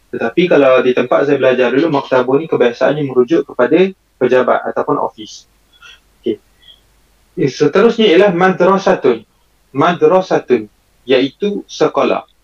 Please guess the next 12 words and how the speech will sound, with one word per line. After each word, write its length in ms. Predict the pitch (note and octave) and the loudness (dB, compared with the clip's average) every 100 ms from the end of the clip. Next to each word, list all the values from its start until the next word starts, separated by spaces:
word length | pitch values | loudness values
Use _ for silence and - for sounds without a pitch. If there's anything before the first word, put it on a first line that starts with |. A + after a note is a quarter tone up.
| _ _ _ _ | _ _ _ _
Sekolah. 480 | - - C3 A2+ G#2+ _ _ _ _ _ _ _ _ _ _ - | -14 -4 -2 -2 -4 _ _ _ _ _ _ _ _ _ _ -2
Iaitu 240 | B2+ E3+ E3 | 0 2 0
tempat 480 | C#3 B2+ F#3 G3 - _ _ _ _ - - | -2 0 0 0 -4 _ _ _ _ -16 -2
pelajar 560 | B2+ B2 D3+ F#3+ G3+ - _ _ _ _ _ _ _ _ _ _ _ _ _ _ | 0 2 2 2 -2 -10 _ _ _ _ _ _ _ _ _ _ _ _ _ _
yang, 400 | B2+ B2+ B2+ A#2 - _ - | -4 -2 -2 -4 -16 _ -4
ah, 240 | C3+ B2+ A#2+ | 0 0 0
dihantar 400 | B2+ C3 D#3+ D#3 | -4 -2 0 0
untuk 240 | C#3 - | 2 0
belajar 400 | A#2 A#2 A2 G#2 - - - | 0 0 0 -2 -4 -18 -20
suatu 380 | - C3+ - | -4 -2 2
ilmu. 320 | C#3+ A2+ G#2 G#2 _ _ _ - - _ | 2 0 -4 -14 _ _ _ -20 -20 _
Babun. 720 | A#2+ D#3 E3+ F3+ E3 D3+ A2+ | -4 2 4 4 2 2 2